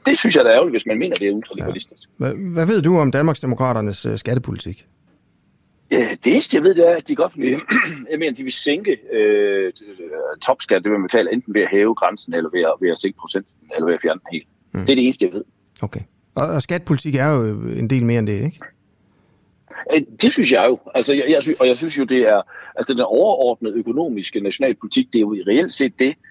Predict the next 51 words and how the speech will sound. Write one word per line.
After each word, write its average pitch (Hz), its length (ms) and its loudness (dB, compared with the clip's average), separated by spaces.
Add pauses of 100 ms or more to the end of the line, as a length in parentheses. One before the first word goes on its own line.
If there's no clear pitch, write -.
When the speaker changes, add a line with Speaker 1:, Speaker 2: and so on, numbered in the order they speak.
(260)
Speaker 1:
som, 101 300 0
som 92 240 -4
afgør 113 380 2
også, 95 300 0
hvad 92 140 -2
det 80 80 -4
er 76 120 -4
for 127 80 -2
en 95 100 -14
politik, - 340 -8
man 87 100 -4
kan 82 140 -14
føre 110 140 0
på - 100 -6
en 82 80 -4
lang 92 200 -4
række 85 200 -4
andre 92 240 -4
Speaker 2:
Mhm. 95 80 -10
Speaker 1:
områder. 85 380 -4
Altså, 107 160 2
for, - 80 -8
som 107 200 0
for 113 140 4
mig, 127 280 -2
altså, 95 200 0 (320)
øh, 98 220 2
og 87 120 2
jeg, 113 160 4
for - 60 -4
mig 285 240 4
er - 20 0
det 107 160 -4
væsentligt. - 440 -10 (280)
Øh, 101 380 4
og, 107 240 2
og 113 80 4
jeg 117 80 4
håber, 180 260 2
at 110 280 -2
jeg 104 120 -2
får 127 160 0
anledning 170 380 -4
til 123 80 -2
at, 87 240 -2 (100)
til 139 80 0
at 117 60 0
Speaker 2:
Mhm. - 40 -10
Speaker 1:
diskutere 131 480 -2
det, - 120 -8
fordi 139 300 -8